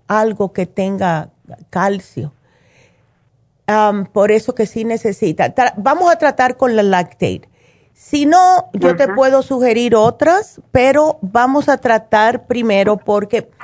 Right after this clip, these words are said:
Speaker 1: muchos niños son totalmente intolerantes a la leche de vaca. ¿Ves? Y
Speaker 2: Ajá.
Speaker 1: lo, eso se,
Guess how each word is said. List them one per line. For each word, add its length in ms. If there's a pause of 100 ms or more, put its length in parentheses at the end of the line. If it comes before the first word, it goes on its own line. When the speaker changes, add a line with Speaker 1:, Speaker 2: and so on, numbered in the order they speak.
(560)
Speaker 1:
muchos 760
niños 680 (160)
son 500 (120)
totalmente 920
intolerantes 800
a 80
la 100
leche 300
de 80
vaca. 340 (400)
¿Ves? 360 (580)
Y 220 (120)
Speaker 2:
Ajá. 200 (160)
Speaker 1:
lo, 320
eso 320
se, 280